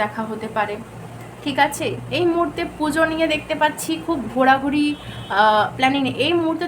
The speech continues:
দেখতে পাচ্ছি আপনার মেন্টাল পিসের দরকার, রেস্টের দরকার। যদিও ঘুরতে যান সেটা হয়তো কোনো বন্ধুবান্ধব বা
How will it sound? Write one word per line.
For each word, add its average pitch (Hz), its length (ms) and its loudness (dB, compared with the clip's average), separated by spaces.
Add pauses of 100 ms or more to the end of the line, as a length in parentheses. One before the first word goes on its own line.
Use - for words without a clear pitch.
দেখতে 330 180 -4
পাচ্ছি 320 320 2
আপনার 311 220 -2
মেন্টাল 277 380 0 (100)
পিসের 285 340 -2
দরকার, 285 420 2
রেস্টের 254 460 0
দরকার। 156 380 -2 (320)
যদিও 247 300 2
ঘুরতে 302 400 0
যান 302 240 4
সেটা 294 280 -2
হয়তো 285 200 0
কোনো 294 200 0
বন্ধুবান্ধব 262 680 2
বা 254 220 2